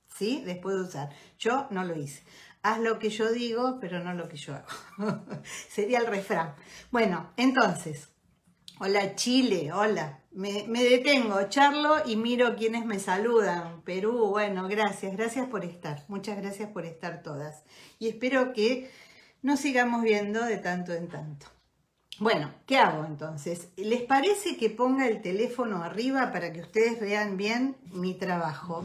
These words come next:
¿Cómo voy a trabajar? Entonces voy a pedir ayuda y me voy a llevar el teléfono. Esperen, porque no quiero quitar... a ver, ahí, porque si yo lo apoyo,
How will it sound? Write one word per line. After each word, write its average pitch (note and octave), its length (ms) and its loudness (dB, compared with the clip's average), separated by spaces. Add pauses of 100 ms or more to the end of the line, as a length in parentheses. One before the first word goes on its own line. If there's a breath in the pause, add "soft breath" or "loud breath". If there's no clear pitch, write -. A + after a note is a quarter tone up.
(120)
¿Cómo A3+ 340 2
voy G3 160 2
a G3+ 120 0
trabajar? D#3+ 460 -8 (420 loud breath)
Entonces B3 360 -2
voy A3+ 140 4
a A#3 120 4
pedir G#3 300 2
ayuda C#4+ 640 4
y G3 80 -4
me F3+ 160 -2
voy G3+ 120 2
a A3 100 4
llevar G#3 340 2
el B3 240 4
teléfono. G3+ 760 -2
Esperen, F#3+ 520 -4
porque D#3+ 280 -8
no F3 260 -6
quiero G3+ 320 2 (520 loud breath)
quitar... G3+ 540 6 (560)
a F3 120 -4
ver, A#3 380 0 (100)
ahí, G3+ 420 -2
porque G3+ 260 -2
si G#3 140 -6
yo C4 180 4
lo C#4 340 4
apoyo, C4+ 840 8